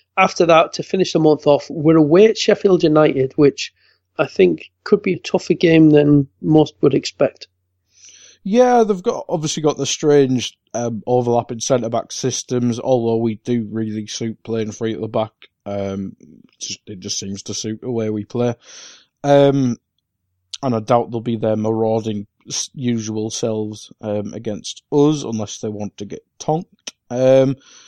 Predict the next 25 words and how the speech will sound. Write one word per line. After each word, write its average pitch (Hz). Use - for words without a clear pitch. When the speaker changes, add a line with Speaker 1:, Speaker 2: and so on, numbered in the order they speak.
Speaker 2:
I, 175
I 170
do 165
agree. 143
I 139
think 147
Sheffield 135
United 120
would 110
be 120
one 113
of 110
them 110
bogey 117
games 113
for 120
teams. 113
I 110
mean, 107
we 101
saw 104
them 104
draw 101
with 101
Chelsea 104